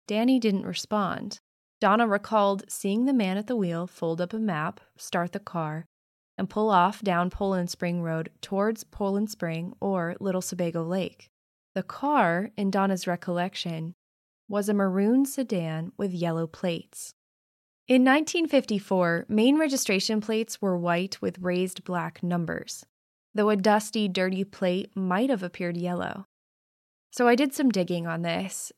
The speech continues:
If it was truly a yellow plate, it could have been from Alaska, Georgia, North Carolina, Puerto Rico, or Wisconsin, but that's only if the car was registered in nineteen fifty-four, and only if the car was registered in the U S.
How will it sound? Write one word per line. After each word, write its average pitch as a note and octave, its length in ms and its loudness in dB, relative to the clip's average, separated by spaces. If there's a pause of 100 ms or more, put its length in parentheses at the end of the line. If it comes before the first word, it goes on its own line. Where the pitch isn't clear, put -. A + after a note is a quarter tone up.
(140)
If A3 200 2
it C4 120 6
was C4+ 200 -2
truly B3 580 0
a G#3 60 -2
yellow G3 420 0
plate, F#3 600 -6 (440)
it G#3 120 -6
could G#3+ 120 -2
have F3+ 160 -4
been F3 280 0
from E3 440 -6
Alaska, C4+ 840 -4
Georgia, G3+ 560 0
North F#3+ 260 -4
Carolina, G3 800 -4
Puerto E3 240 -2
Rico, G#3 540 2
or F#3+ 160 -2
Wisconsin, G#3+ 840 -4 (300)
but B3 120 0
that's D#4 300 6
only F4+ 220 2
if C4 120 0
the A3+ 80 0
car G3 320 4
was F#3 180 -4
registered F3+ 500 0
in F3 100 -2
nineteen E3 440 -6
fifty-four, F#3 800 -4 (460)
and F#3 140 -2
only G#3+ 500 2
if F#3 120 -4
the F3+ 100 -2
car F3+ 260 2
was F3+ 200 -2
registered E3+ 560 -4
in F3 120 -4
the E3+ 80 -2
U E3 200 -4
S. G3+ 460 -6